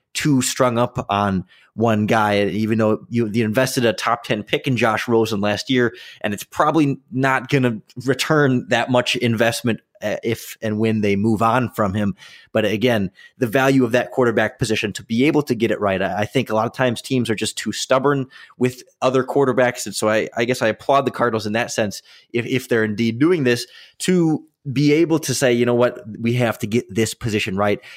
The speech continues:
Sorry, Josh, you know, we wish it wouldn't have gone this way, and we wish it could have worked out this way, X, Y, Z."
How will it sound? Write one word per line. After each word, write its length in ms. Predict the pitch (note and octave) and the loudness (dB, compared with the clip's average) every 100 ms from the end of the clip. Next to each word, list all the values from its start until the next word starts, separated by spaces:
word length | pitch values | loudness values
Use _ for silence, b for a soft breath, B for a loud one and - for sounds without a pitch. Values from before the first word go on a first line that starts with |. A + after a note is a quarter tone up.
| B | B
Sorry, 380 | - C#3 B2+ B2 | -4 0 0 2
Josh, 420 | A#2+ A#2 A#2 - | 2 2 0 0
you 80 | A2+ | -2
know, 120 | G2+ | 0
we 100 | F#2+ | 0
wish 180 | A#2 C3+ | -2 0
it 40 | |
wouldn't 180 | B2 G#2 | -2 -2
have 80 | F#2+ | -2
gone 240 | C#3 D#3+ | 0 2
this 180 | D3+ - | 0 0
way, 340 | D#3 D3+ C#3+ | 2 4 4
and 120 | B2+ A2 | 2 0
we 60 | |
wish 180 | A2 A2 | -2 -4
it 40 | - | -2
could 100 | A2 | -2
have 80 | |
worked 240 | A2 G#2+ A2+ | 0 -2 0
out 240 | G#2 - | -2 0
this 200 | A#2+ - | -4 0
way, 140 | A#2 A2 | 0 0
X, 220 | - - A2+ | -4 -4 -2
Y, 120 | G#2 | -2
Z." 320 | A2+ B2 | 0 0